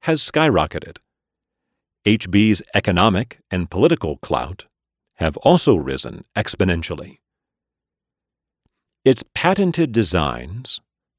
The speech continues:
bleeding-edge tech, and massive production infrastructure allows it to negotiate the most lucrative contracts. Whether it is a legion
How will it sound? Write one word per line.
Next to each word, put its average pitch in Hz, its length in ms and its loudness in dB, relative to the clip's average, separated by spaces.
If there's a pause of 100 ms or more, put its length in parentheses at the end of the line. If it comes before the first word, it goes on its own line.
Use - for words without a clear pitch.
bleeding-edge 120 1120 2
tech, 80 460 -6 (440)
and 87 280 -4
massive 139 580 -2
production 95 680 0
infrastructure 87 840 -6 (460)
allows 139 400 2
it 160 120 0
to 127 60 -8
negotiate 139 680 2
the 123 80 -2
most 123 300 2
lucrative 104 640 0
contracts. - 960 -8 (1500)
Whether 90 240 4
it 87 60 2
is 82 100 -2
a 82 60 0
legion 123 720 2